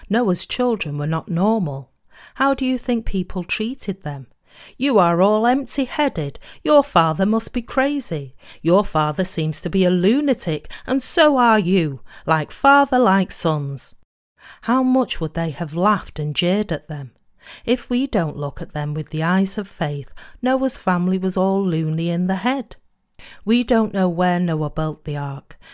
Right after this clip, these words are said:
There is no specific verse mentioning where he built the ark,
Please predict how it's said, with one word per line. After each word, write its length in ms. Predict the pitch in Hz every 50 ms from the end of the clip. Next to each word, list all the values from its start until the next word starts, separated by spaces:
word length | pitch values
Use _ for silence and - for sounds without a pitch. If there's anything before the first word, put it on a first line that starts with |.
| - -
There 180 | 180 180 175 180
is 180 | 175 - -
no 200 | 196 190 208 226
specific 680 | - - - - 190 - - - 220 - - 208 - -
verse 480 | - - 202 175 156 147 147 - - -
mentioning 600 | 165 170 175 190 190 - - 180 175 170 175 151
where 320 | 135 175 190 202 202 208
he 200 | 196 - 160 160
built 340 | 151 - 156 147 139 - -
the 120 | 156 147
ark, 380 | 147 147 143 143 143 - -